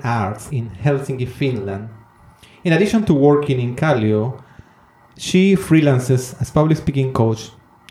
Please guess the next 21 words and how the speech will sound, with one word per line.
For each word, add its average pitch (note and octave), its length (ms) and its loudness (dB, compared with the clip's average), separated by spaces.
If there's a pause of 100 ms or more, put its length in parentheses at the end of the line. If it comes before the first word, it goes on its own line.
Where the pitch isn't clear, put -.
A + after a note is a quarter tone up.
(240)
Her C3 120 0
latest D#3 720 2
joy A#2+ 580 2 (460)
on C3 80 2
the C3+ 60 2
coaching D3 360 2
side B2 380 2
has C3+ 200 2
been C3 320 0
training A#2+ 400 2
altogether C3+ 600 4
sixty E3+ 500 -2
journalists B2+ 680 2 (340)
of B2 140 0 (100)
Helsingin D#3+ 460 0
Sanomat, A2 560 0
the A2 80 0
biggest C#3 360 2
newspaper B2+ 640 2
in C3 160 -2
Finland, A2 600 -2